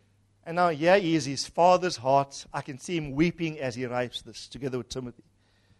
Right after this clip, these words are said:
He says, "For it is only right for me to feel." Everyone say, "Feel." If a father doesn't feel anything, he's not a father. We've got people that are cold, hurting people, leading the work of God.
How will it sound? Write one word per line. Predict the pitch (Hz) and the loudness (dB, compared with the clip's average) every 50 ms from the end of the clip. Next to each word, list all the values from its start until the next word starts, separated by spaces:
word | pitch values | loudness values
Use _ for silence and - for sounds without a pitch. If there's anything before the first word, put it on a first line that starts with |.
| _ _ _ _ _ | _ _ _ _ _
He | - 131 123 | -10 -8 -4
says, | - - 160 156 143 | -2 0 0 0 -2
"For | - - 160 165 - - | -2 -2 -2 -2 -2 -2
it | 185 156 139 | -4 -4 -2
is | 147 143 131 - - - - - | -2 -2 -2 -4 -8 -12 -4 -2
only | 180 185 196 202 185 190 196 202 190 | 0 0 2 0 -2 -4 -4 -2 -2
right | 147 107 107 117 123 127 117 - - - - - - - _ _ _ _ _ _ _ _ _ _ | -4 -4 -2 0 0 0 0 0 -2 -4 -6 -6 -10 -16 _ _ _ _ _ _ _ _ _ _
for | _ - 139 131 | _ -6 -4 -4
me | 120 117 117 127 139 139 135 139 139 139 - _ _ _ _ _ _ _ | -2 0 2 4 4 6 4 2 0 -4 -8 _ _ _ _ _ _ _
to | - - - | -12 -12 -12
feel." | - - - - - 208 208 190 175 151 127 117 110 107 101 98 _ _ | -12 -12 -14 -10 -4 -2 0 0 0 0 -2 -2 -6 -10 -16 -18 _ _
Everyone | - 147 160 160 151 | -8 -4 -4 -2 -2
say, | - 160 | -2 -2
"Feel." | 131 - _ - 214 202 185 147 127 117 107 101 _ _ _ _ _ _ - _ _ _ | -4 -4 _ -8 -6 -4 -4 -4 -4 -6 -10 -16 _ _ _ _ _ _ -20 _ _ _
If | - 123 123 | -12 -10 -10
a | 127 | -6
father | - - 170 180 202 196 | 6 10 12 12 12 12
doesn't | 165 180 170 156 156 156 131 | 10 8 6 6 4 -2 -6
feel | - - - 214 208 208 196 190 170 151 139 131 - | -8 -8 -6 -4 -2 0 2 2 2 2 2 0 -4
anything, | - 131 123 123 123 - 123 123 | -8 -10 -10 -10 -10 -8 -6 -6
he's | 123 113 117 | -4 -4 -2
not | 123 123 | -4 -4
a | 120 | -4
father. | - - - 123 113 113 110 - _ _ _ _ _ _ _ _ _ _ _ _ _ _ _ _ _ _ _ _ _ _ _ _ _ - | -6 -8 -8 -8 -8 -8 -10 -14 _ _ _ _ _ _ _ _ _ _ _ _ _ _ _ _ _ _ _ _ _ _ _ _ _ -14
We've | 131 | -12
got | 135 127 - _ | -12 -12 -12 _
people | - 202 208 - - 180 165 | -6 -4 -4 -4 -2 -4 -2
that | 143 135 | 0 -2
are | 123 - _ _ | -2 -2 _ _
cold, | - - - 190 180 151 131 107 101 _ _ _ _ _ _ _ _ _ _ | -10 -2 2 2 2 2 0 -4 -10 _ _ _ _ _ _ _ _ _ _
hurting | _ 143 165 196 196 - 175 160 135 | _ 4 4 4 4 2 -2 -8 -10
people, | - - 135 127 - - - - _ _ _ _ _ _ _ | -10 -10 -10 -10 -10 -12 -18 -20 _ _ _ _ _ _ _
leading | 127 127 143 151 147 143 139 | -2 0 0 2 2 0 -2
the | 135 127 | -4 -4
work | 120 120 117 110 - | -4 -6 -8 -8 -12
of | 117 98 - | -16 -20 -20
God. | - 101 - _ | -20 -20 -20 _